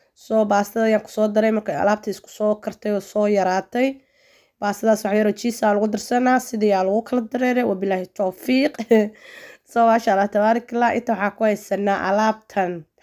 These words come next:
Hee! Wixii hore waxaa ku dhahay, wixii hore war soo dhaaf aa la dhahay, ma fahanteen?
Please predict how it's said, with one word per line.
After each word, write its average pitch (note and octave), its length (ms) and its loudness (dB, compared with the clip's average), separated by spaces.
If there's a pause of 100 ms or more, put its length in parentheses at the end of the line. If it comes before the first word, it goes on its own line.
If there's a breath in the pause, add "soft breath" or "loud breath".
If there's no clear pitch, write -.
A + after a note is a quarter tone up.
(120)
Hee! C#4 440 4 (580 soft breath)
Wixii B3 300 2
hore A3 240 6
waxaa G#3 300 0
ku C4+ 80 0
dhahay, G#3+ 280 2
wixii A#3 380 0
hore G#3+ 180 2
war G#3+ 180 0
soo G#3+ 240 -2
dhaaf A3 360 0
aa F#3 140 0
la F3+ 80 -4
dhahay, F3 180 -4
ma B3 100 -2
fahanteen? G3+ 380 0